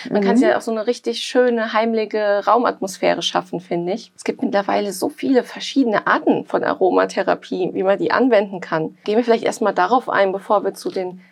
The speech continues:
Speaker 1: einzelnen Wirkungen von Kräutern eingehen. Wobei ich dem Ganzen nochmal voranschieben muss. Für Aromatherapie braucht man immer ätherische Öle, rein ätherische Öle, hundert Prozent. Das steht meistens auf den Packungen. Keine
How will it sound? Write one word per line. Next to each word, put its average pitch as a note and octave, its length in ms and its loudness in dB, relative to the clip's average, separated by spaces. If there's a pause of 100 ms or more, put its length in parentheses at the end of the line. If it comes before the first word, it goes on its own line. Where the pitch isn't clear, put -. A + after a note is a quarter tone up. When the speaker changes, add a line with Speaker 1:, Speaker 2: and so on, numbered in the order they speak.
Speaker 1:
einzelnen G3 440 -4
Wirkungen B3+ 480 2
von A3+ 500 -4
Kräutern A#3 460 0
eingehen. A#3 540 2 (120)
Wobei G#3+ 380 4
ich D#4 320 -6
dem G#4 160 4
Ganzen C#4 480 2
nochmal A3 320 2
voranschieben A3 760 -2
muss. F3 460 -4
Für - 160 0
Aromatherapie A#3+ 960 0
braucht G3 320 -4
man F#3+ 240 -8
immer C#4 400 2 (140)
ätherische A#3 760 2
Öle, F3 500 2
rein C4 380 2
ätherische G#3+ 680 -2
Öle, F#3 440 2
hundert G#3 300 4
Prozent. D#3 560 -2
Das F3+ 120 -4
steht F3+ 200 -2
meistens F#3 260 0
auf - 140 0
den E3+ 240 -6
Packungen. A3 600 2 (580)
Keine D#4+ 600 0